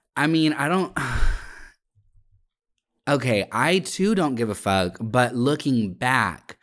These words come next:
like, when I look at old footage of me, like, I don't think I've shared any, like, inf-, I'm pretty much an open book and I have no shame. Like, you literally can't shame the shameless. We share our lives very candidly and, like, you know, you, you guys know so much about us, probably things you shouldn't know, but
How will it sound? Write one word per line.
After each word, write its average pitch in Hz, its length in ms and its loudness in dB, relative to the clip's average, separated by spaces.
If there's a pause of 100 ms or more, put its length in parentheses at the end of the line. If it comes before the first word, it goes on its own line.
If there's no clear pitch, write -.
(300)
like, 120 160 -4
when 135 100 2
I 123 80 2
look 127 220 0
at 123 240 -2
old 117 520 2
footage 127 460 0
of 143 100 0
me, 147 220 2 (240)
like, 143 160 -2
I 147 80 2
don't 196 160 0
think 208 180 -2
I've 151 180 0
shared 127 600 0
any, 117 380 0
like, 101 200 0
inf-, 110 220 -2 (220)
I'm 147 240 0
pretty 180 240 2
much 131 200 -2
an 120 120 -4
open 107 320 0
book 98 340 0
and 101 140 0
I 98 100 2
have 98 240 2
no 95 160 2
shame. 95 400 0
Like, 87 240 -4
you 98 60 0
literally 95 320 2
can't 90 220 -2
shame 90 180 -2
the 85 60 -4
shameless. 78 400 -6 (920)
We 117 460 -2
share 123 260 0
our 113 80 2
lives 101 340 0
very 98 200 2
candidly 92 680 0
and, 90 300 2
like, 87 300 -2
you 92 220 -4
know, 85 320 -6 (180)
you, 110 160 4
you 107 280 -2
guys 101 280 0
know 98 200 0
so 101 280 0
much 95 220 0
about 104 240 0
us, 104 160 0
probably 98 240 0
things 95 180 -2
you 92 60 -2
shouldn't 92 240 -2
know, 90 140 2
but 87 240 -4